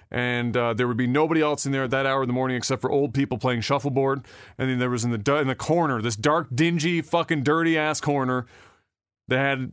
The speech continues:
this cabinet of Golden Axe, and we would sit there, and I don't think we ever got past, like, s-, stage two.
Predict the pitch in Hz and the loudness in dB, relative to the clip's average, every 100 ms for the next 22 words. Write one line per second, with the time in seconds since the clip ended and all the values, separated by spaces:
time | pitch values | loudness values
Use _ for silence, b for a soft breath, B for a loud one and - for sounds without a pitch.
0 | - 131 131 - 160 175 175 180 - 123 | -6 -4 -2 -2 0 2 2 -2 -4 0
1 | 160 160 143 131 110 87 - - - 123 | 2 2 2 0 -2 -4 -6 -8 -6 -4
2 | 123 131 127 110 - 165 - 151 143 139 | -2 -2 -2 -2 -2 -2 0 2 2 0
3 | 120 B B - 135 127 123 - 143 170 | -4 B B -4 -2 0 -2 -2 -2 0
4 | 160 175 160 147 151 160 165 143 151 - | -2 -4 -2 -2 0 0 0 0 0 0
5 | 135 143 - 139 127 - - - 147 143 | -2 -2 -2 0 -2 -4 -8 -2 0 0
6 | - 143 151 | 0 0 0